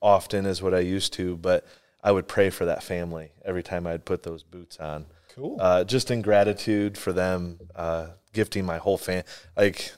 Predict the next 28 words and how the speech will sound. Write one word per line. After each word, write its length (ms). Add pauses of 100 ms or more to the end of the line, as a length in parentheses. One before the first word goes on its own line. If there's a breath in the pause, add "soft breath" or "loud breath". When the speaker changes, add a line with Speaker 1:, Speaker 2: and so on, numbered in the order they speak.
(260)
Speaker 1:
I 140
bet 220
they 120
drop 280
some 160
coins 300
Speaker 2:
That's, 200
Speaker 1:
to 60
be 160
able 100
Speaker 2:
that's 140
Speaker 1:
to 80
put 80
shoes 260
on 180
my 100
Speaker 2:
Yeah, 40
Speaker 1:
whole 80
Speaker 2:
shoes, 240
Speaker 1:
family. 140
Speaker 2:
good, 280
good 200
shoes 360
are, 360
are 140
pricey. 400
Speaker 1:
Yes, 680 (120)
yes. 420